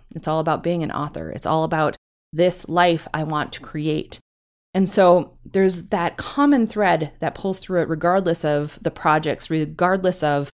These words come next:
is it Author Revolution or is it my author side of things? Is it my, you know, urban fantasy pen name or is it my rom-com pen name? Like, what, what's happening with all these things? I don't have to make it a big deal,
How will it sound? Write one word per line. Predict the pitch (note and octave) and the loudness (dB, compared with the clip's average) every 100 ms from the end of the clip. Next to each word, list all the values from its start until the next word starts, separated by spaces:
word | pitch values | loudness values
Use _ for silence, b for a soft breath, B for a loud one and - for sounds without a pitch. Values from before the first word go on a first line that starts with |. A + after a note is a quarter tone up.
| _ _ - | _ _ -4
is | E3+ | 0
it | F#3 | 0
Author | F3 F3 F3+ | 0 -2 0
Revolution | E3+ E3+ E3 E3+ E3+ D3+ D3 | 2 2 0 0 -2 -2 -2
or | D3+ | 0
is | D3+ | 0
it | D#3+ D3+ - - | 2 2 0 -4
my | F3+ D#3+ | -2 0
author | F3+ F3+ | 0 -2
side | D#3+ D#3+ | -4 -4
of | D3+ | -6
things? | D#3 C#3 C#3 C#3+ | -6 -6 -4 -2
Is | D#3+ | 0
it | D#3 | 0
my, | D3+ C#3+ D3 D3 _ _ _ _ _ _ - | 0 0 0 -2 _ _ _ _ _ _ -4
you | F#3 | 2
know, | E3+ D3+ - | 4 2 4
urban | A3+ A#3+ | 4 6
fantasy | A#3 F#3+ F#3+ F3 | 4 2 0 -2
pen | - E3+ | -2 -2
name | D#3 D3 | 0 0
or | D#3 | 2
is | F3+ | 0
it | G3+ | 2
my | A#3 | 2
rom-com | F#3+ G#3 G3 - F3 | 4 4 2 0 -2
pen | E3 E3 D3+ | -2 -2 0
name? | C#3+ C3+ C#3+ | 0 0 0
Like, | D#3+ | 0
what, | E3 A3 - | 4 4 4
what's | A#3 - | 2 0
happening | A3 G#3 F#3 | -2 -2 -2
with | F3 | 0
all | E3+ E3 | 0 0
these | D#3+ - | -2 -2
things? | F#3+ D#3+ _ _ _ _ | -4 -6 _ _ _ _
I | G3 B3+ | -4 -2
don't | F#4+ B3 | -2 -4
have | - A3 - | -4 -4 -2
to | F3 | -2
make | E3+ | 0
it | E3 | 0
a | |
big | C#3+ D#3+ D3+ | 2 0 2
deal, | F3+ C2 - | 2 2 -2